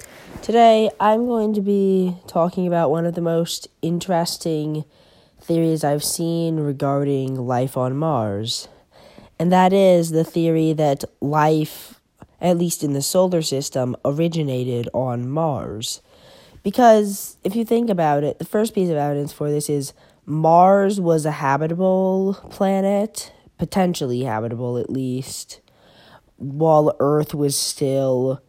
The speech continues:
way too hot for life. And with Mars having been habitable for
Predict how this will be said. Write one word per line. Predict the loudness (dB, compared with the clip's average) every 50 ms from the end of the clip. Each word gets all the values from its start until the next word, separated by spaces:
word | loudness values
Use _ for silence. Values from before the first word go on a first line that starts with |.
| _ _ _ -14
way | -12 -8 -4 -2 -2 -2 -2 -2
too | -4 -4 -4 -4 -4
hot | -6 -4 -2 -2 0 0 0 0 -2 -4 -8 -18 -20 -20 _ _ _ _ _ _ _ _ _ -20 _ _ _
for | -6 -4 -2 0
life. | 0 0 0 0 0 0 0 -2 -4 -6 -10 -20 -20 -20 -20 _ _ _ _ _ _ _ _ _ _ _ _ _ _ _ _ _ _ _ _ _ _ _ _ _ _ _ _ _ _ _ _ _ _ _ _ _ 0
And | 2 4 4 2 2
with | 0 0 0 2
Mars | 2 4 4 4 2 2
having | 2 2 2 2 0
been | 0 0 0 2 0
habitable | 0 0 2 2 2 2 2 2 2 2 2
for | 2 0 -2 0 0 0 -2